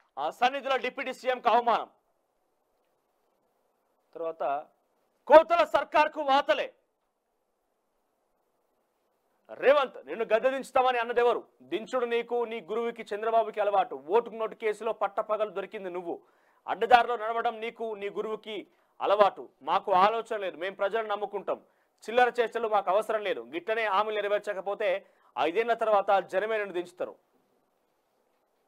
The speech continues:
ఇక వెయ్యికి పైగా పోస్టులు మళ్ళీ backlog. డిఎస్సికి సంబంధించి అంశం, sorry, గురుకులాలకు సంబంధించిన అంశం. పీజీటీ, టీజీటీ పోస్టులను అత్యధికంగా. తర్వాత బాండ్ల వివరాలు ఇవ్వాల్సిందన్నట్టు,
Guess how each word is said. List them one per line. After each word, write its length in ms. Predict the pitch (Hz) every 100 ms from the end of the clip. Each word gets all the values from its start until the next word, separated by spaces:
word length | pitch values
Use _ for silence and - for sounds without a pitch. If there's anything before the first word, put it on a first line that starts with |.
| _ _ _ _ _ _ _ _ _ _ _ _ _ _ _ -
ఇక 40 |
వెయ్యికి 360 | 120 175 233 240
పైగా 300 | 233 233 226
పోస్టులు 400 | 220 226 233 208
మళ్ళీ 220 | 208 226
backlog. 500 | 208 208 208 247 220
డిఎస్సికి 400 | 202 220 214 -
సంబంధించి 640 | 214 214 208 196 208 190 _ _ -
అంశం, 360 | 151 180 214 139 -
sorry, 160 | 165
గురుకులాలకు 460 | 139 175 208 220 214
సంబంధించిన 400 | 202 202 196 196
అంశం. 320 | 196 190 269 - _ _ _ -
పీజీటీ, 420 | 220 175 226 214
టీజీటీ 400 | - 214 175 202
పోస్టులను 360 | 214 196 202 202
అత్యధికంగా. 720 | 190 190 185 196 190 185 - _ _ _
తర్వాత 240 | 190 190 165
బాండ్ల 380 | 143 180 220 226
వివరాలు 340 | 202 208 202
ఇవ్వాల్సిందన్నట్టు, 840 | 185 190 190 185 180 170 190 160